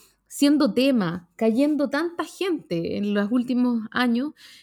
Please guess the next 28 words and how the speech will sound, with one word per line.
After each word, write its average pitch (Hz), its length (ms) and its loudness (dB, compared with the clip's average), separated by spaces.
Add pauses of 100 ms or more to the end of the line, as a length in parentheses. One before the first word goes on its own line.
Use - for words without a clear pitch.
(120)
¿cómo 262 160 2
no 359 100 4
cambiaste 302 680 0
de, 285 300 -2
de 208 200 0
conducta 247 880 -4
<laughs> - 380 -10
en 233 160 0
el 240 140 2
ul-, 285 220 -2
mientras 262 320 2
podías, 220 580 4
no? 214 240 -2
Es 254 140 -4
como 247 180 -2
lo 226 120 0
mismo 254 240 0
que 269 80 -2
me 269 80 -4
sorprende 269 440 -6
de 269 60 -2
la 254 60 -4
gente 262 300 -8
que 254 80 -4
no 240 120 -2
pagó 254 220 -2
las 262 100 -4
contribuciones. 220 1080 -6